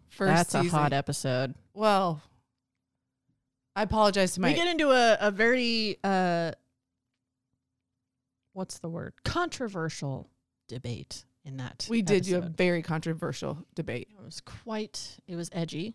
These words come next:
Speaker 2: It was edgy. People are not talking about it, but guess what? We're talking about things here
Speaker 1: Yeah, we
Speaker 2: on
Speaker 1: are.
Speaker 2: the Bold Women Podcast.
Speaker 1: Because there is too much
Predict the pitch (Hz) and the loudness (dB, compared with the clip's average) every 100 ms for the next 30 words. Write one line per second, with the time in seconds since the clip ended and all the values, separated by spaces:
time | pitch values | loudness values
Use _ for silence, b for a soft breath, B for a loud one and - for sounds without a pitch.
0 | - - 170 165 196 214 247 277 302 - | -14 -6 -4 -2 2 2 2 -2 -4 -10
1 | _ _ _ _ _ - 214 254 302 302 | _ _ _ _ _ -2 2 4 4 2
2 | 175 170 190 - 196 196 214 214 277 - | -2 0 -2 0 0 0 0 2 2 0
3 | 180 175 - 190 170 147 175 175 160 139 | -2 -2 0 -2 -2 -2 -4 -4 -4 -4
4 | 139 135 - 139 143 - 117 135 190 170 | -4 -6 -4 -6 -6 -6 -6 -6 -6 -4
5 | 170 170 151 123 123 110 113 - - - | -4 -4 -4 -4 -6 -6 -8 -8 -10 -8
6 | - - - - 214 185 160 165 - 208 | -10 -10 -12 -8 0 4 4 2 0 2
7 | 214 196 - 190 185 160 - - | 2 2 0 0 0 -2 -6 -8